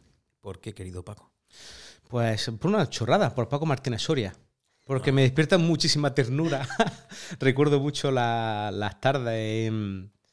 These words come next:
Speaker 2: eh, de fin de semana que se sentaba toda la familia. Creo que él, no sé, cuando estaba la familia <laughs> unida, por así decirlo, cuando éramos niños estábamos ahí con mis padres en la casa y era el olor a café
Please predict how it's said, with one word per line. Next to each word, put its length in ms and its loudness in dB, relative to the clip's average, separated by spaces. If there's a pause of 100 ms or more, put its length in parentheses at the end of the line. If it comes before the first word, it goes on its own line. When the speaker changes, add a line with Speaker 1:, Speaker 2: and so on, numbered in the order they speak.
(460)
Speaker 2:
eh, 300 -12 (120)
de 140 -10
fin 180 -2
de 80 2
semana 760 -2
que 80 -14
se 60 -6
sentaba 220 -2
toda 180 0
la 80 -2
familia. 580 -4 (320)
Creo 180 -2
que 120 2
él, 160 -4 (140)
no 100 -18
sé, 180 -12 (180)
cuando 200 -2
estaba 240 4
la 80 2
familia 400 2
<laughs> 40 -2
unida, 300 2 (100)
por 140 -4
así 160 -4
decirlo, 420 -4
cuando 180 -8
éramos 200 -4
niños 220 -4
estábamos 340 -6
ahí 160 -8 (560)
con 140 2
mis 140 -2
padres 580 -2
en 140 -6
la 80 -4
casa 420 -4
y 140 -2
era 240 -4
el 280 -4
olor 280 4
a 80 2
café 440 -4